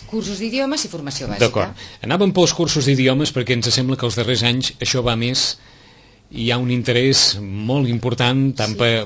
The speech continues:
Speaker 2: pel que és l'anglès com pel coneixement del català, no?
Speaker 3: Català, castellà i, i anglès.
Speaker 2: Ahà.
Speaker 3: Mm. Llavors, el que són idiom-, el, el que és anglès, aquest any oferim quatre, quatre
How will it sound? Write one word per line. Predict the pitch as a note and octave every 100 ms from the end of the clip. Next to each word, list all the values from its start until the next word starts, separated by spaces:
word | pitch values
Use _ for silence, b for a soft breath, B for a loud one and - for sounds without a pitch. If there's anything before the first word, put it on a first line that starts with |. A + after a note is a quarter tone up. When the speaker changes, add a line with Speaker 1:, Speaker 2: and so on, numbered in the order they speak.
| -
Speaker 2:
pel | A#2 G#2
que | C3
és | C3+ - -
l'anglès | A2+ A2+ A#2+ C#3 D3
com | - A2+
pel | G#2 A#2
coneixement | B2 A#2 A#2 B2 C3
del | A#2+
català, | - G#2 D#2+ D#2+
no? | C#3 D#3+ -
Speaker 3:
Català, | F3+ E3+ F#3+ A3+ B3+ C#4+
castellà | - G3 - G#3+ A#3+ D4+ F#4+ -
i, | G3+ G3 E3+ E3 G3+
i | F#3 F#3
anglès. | F3+ F3 D3+ C3 -
Speaker 2:
Ahà. | G#2+ D3 F3 - -
Speaker 3:
Mm. | D#3 - B B B B B
Llavors, | G#3+ A3 A3+ G#3+
el | A3 G#3
que | A3+
són | - B3+
idiom-, | B3+ A3+ B3 B3+ A#3
el, | G3 F#3 F3 E3 -
el | - G3
que | A3
és | A3+ - -
anglès, | G#3 G#3 B3 C#4+ C#4
aquest | B3 A3 -
any | A3 A#3 A3
oferim | G3+ F#3 G#3+ G#3
quatre, | - G#3+ G#3 G3+ F3+ F3 -
quatre | G3+ G3 F#3+